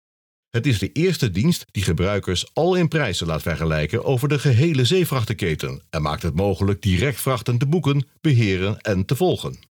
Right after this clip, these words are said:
Ook het binnenlands vervoer vanaf de haven van Rotterdam wordt inzichtelijk.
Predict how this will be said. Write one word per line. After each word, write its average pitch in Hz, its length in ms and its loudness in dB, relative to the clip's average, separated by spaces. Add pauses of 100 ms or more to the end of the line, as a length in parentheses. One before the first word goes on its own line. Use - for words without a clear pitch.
(360)
Ook 180 200 0
het 107 160 2
binnenlands 135 420 0
vervoer 82 380 0
vanaf 92 260 0
de 87 80 -2
haven 85 340 -2
van 85 120 0
Rotterdam 87 500 0
wordt 104 200 -2
inzichtelijk. 117 680 0